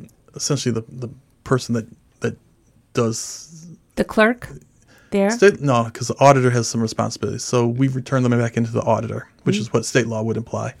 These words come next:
Speaker 1: Um, there's also some case law that says you turn them into the person with the biggest petition responsibilities, which their interpretation was the city clerk, 'cause the city clerk is responsible for bundling them and sending them to the Board of Elections.
Speaker 2: Mm-hmm.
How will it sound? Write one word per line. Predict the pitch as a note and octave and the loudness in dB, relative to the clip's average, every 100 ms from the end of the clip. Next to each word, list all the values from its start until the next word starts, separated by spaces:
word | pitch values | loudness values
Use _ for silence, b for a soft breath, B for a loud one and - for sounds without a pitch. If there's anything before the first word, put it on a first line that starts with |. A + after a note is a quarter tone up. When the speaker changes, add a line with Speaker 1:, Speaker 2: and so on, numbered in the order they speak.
| _ b b b b b b b | _ b b b b b b b
Speaker 1:
Um, | B2+ B2 A#2+ A#2 A#2 A#2 - b b | 2 4 4 2 0 -6 -16 b b
there's | C#3+ C3 | 6 8
also | D3 D3 | 8 6
some | B2+ A#2 | 0 0
case | - D#3 D3 - | 4 6 6 4
law | G#2+ G#2 A2+ - | 2 2 -4 -4
that | A2+ | -2
says | - B2 A2+ A#2 | 4 6 6 4
you | |
turn | A#2 - B2 | -2 0 2
them | A#2+ | 4
into | A#2+ - | 2 0
the | |
person | B2 A#2 - | 0 0 0
with | A2+ | -2
the | - A#2+ - | -2 -10 0
biggest | C3 A#2 - | 2 2 0
petition | - A#2+ A#2 A#2 A2+ A2+ _ - | -6 -6 -2 0 0 -2 _ -8
responsibilities, | A#2+ - B2+ C3 A#2+ A#2 A2 G#2+ - - b b b b | -4 0 0 0 2 4 4 0 -4 -12 b b b b
which | B2+ - | -2 2
their | B2+ | 0
interpretation | A#2+ A#2+ A#2 A2+ A2+ A#2 | 2 -2 -4 -8 -6 -6
was | A2 | -6
the | |
city | A2+ A#2 A2 | -4 0 -2
clerk, | - G#2+ G#2 | -2 -6 -6
'cause | - A#2 | -10 -12
the | |
city | A2+ A2 A2 | -6 -4 -2
clerk | A2 G#2+ | -2 -4
is | A2+ | -6
responsible | A2+ - A2 - A#2 | -6 -4 -4 -8 -12
for | - | -8
bundling | A#2 A2+ A#2 A2+ A2+ | -2 0 0 -2 -4
them | A2+ A2 b b b | -8 -12 b b b
and | A2 | -8
sending | A#2+ A#2 | -4 -4
them | A2 | -4
to | G#2+ | -4
the | A2+ | -6
Board | A2 G#2+ | -4 -6
of | |
Elections. | G#2+ G#2+ A2 A2+ A2+ - _ - | -6 -6 -8 -12 -12 -16 _ -20
Speaker 2:
Mm-hmm. | F3+ F3 | -16 -14